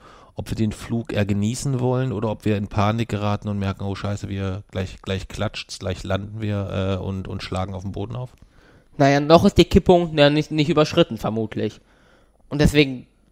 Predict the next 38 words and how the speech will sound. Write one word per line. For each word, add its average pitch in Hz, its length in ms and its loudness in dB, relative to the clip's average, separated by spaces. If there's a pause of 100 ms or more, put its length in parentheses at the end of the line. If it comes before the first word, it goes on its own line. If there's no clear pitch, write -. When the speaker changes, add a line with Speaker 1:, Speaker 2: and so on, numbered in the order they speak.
Speaker 2:
oder 135 180 4
der 127 140 4
Methan-Kipppunkt, 127 720 2
es - 60 -14
gibt 127 140 -6
mehrere 113 300 4
Kipppunkte, 113 460 -6
also 110 200 -4
man 120 120 -6
kann 127 140 -8
nur, 123 140 -2 (680)
es - 100 -14
wird 143 100 0
ein 151 80 2
bisschen 135 320 2
vereinfacht, 131 500 2
wenn 127 80 -2
man 120 100 0
von 131 100 2
einem 127 220 4
Kipppunkt 113 360 -4
spricht. - 380 -2 (580)
Aber 143 220 4
die 143 60 0
größten 165 340 8
Kipppunkte 185 440 2
sind 156 120 4
noch 170 100 6
nicht 175 140 0
überschritten 165 520 0
und 110 200 -10 (680)
somit 147 380 0 (120)
ist 160 120 2
es 170 140 2
ja 156 160 6
auch 156 80 4
noch 156 120 2
möglich, 165 460 4